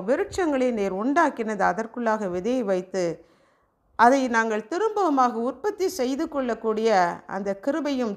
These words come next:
திறனையும் அதற்குள்ளாக வைத்து படைத்தீங்க. அதே போல ஆண்டவரே,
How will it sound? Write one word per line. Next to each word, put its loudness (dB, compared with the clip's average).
திறனையும் 0
அதற்குள்ளாக 0
வைத்து -2
படைத்தீங்க. -6
அதே -4
போல -2
ஆண்டவரே, -2